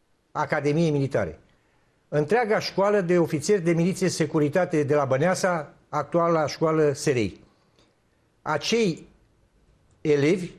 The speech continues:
anul întâi, anul doi, anul trei, au ajuns astăzi, după treizeci de ani, dacă atunci aveau nouăsprezece, douăzeci, douăzeci și unu de ani, plus treizeci,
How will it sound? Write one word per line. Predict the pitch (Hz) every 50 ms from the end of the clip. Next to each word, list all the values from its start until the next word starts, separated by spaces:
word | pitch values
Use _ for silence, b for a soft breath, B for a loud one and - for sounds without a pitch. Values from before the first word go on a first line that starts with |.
| - _
anul | - 143 147 147 147
întâi, | 143 131 - 185 180 170
anul | 160 143 131 131 117
doi, | 123 160 160
anul | 151 139 127 120 110
trei, | - - 151 196 240 226 - - - _ _ _ _ _ _ _ _ _ _ _ _ _ _ _ _ _ _ _ _ _ _ _
au | - 147 151 156
ajuns | 151 131 143 226 247 214 - -
astăzi, | - 151 131 131 - - 196 214 202 165
după | 175 131 156 135
treizeci | - 165 196 208 151 170 156 123
de | 113 135
ani, | 151 190 214
dacă | 175 160 139 143
atunci | 135 - 190 170 -
aveau | 170 147 135 143 131 127
nouăsprezece, | 127 170 196 185 156 - - 139 117 104 - 139
douăzeci, | 117 127 165 165 151 135 147 139 117
douăzeci | 113 151 151 139 123 131 117
și | - 139
unu | 127 120
de | 110 127 196
ani, | 240 226 -
plus | - 160 165 143
treizeci, | - - 156 143 120 156 240 226 - - -